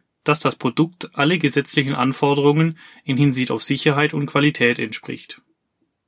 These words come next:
Produkte ohne E A C-Zeichen können beschlagnahmt werden und der Hersteller kann auch mit Bußgeldern belangt werden.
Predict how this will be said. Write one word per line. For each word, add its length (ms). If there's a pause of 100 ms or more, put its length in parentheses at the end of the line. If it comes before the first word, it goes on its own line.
(240)
Produkte 540
ohne 280
E 200
A 180
C-Zeichen 800 (340)
können 220
beschlagnahmt 640
werden 380 (260)
und 160
der 80
Hersteller 460
kann 180
auch 140
mit 160
Bußgeldern 480
belangt 360
werden. 360